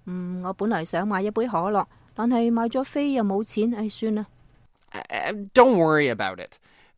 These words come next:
Speaker 2: I'll buy you one. It's only a few bucks.
Speaker 1: 你講咩話？一杯可樂唔係兩個七毫半咩？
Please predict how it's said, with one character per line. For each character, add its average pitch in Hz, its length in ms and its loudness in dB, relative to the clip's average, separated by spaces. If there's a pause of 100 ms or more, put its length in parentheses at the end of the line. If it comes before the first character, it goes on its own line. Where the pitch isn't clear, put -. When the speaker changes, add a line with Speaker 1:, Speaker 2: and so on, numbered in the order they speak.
(240)
Speaker 2:
I'll 208 240 4
buy 147 180 4
you 107 200 -6
one. 62 200 -14 (800)
It's 180 140 -8
only 226 380 0
a 135 40 -2
few 117 240 -10
bucks. - 460 -6 (800)
Speaker 1:
你 220 80 -8
講 233 180 -4
咩 294 180 -6
話？ 240 200 -4 (300)
一 294 60 -6
杯 330 160 -2
可 302 80 -2
樂 254 300 2
唔 196 180 0
係 220 340 2
兩 233 220 0
個 269 180 0
七 339 180 -4
毫 247 140 0
半 262 200 0
咩？ 330 180 -2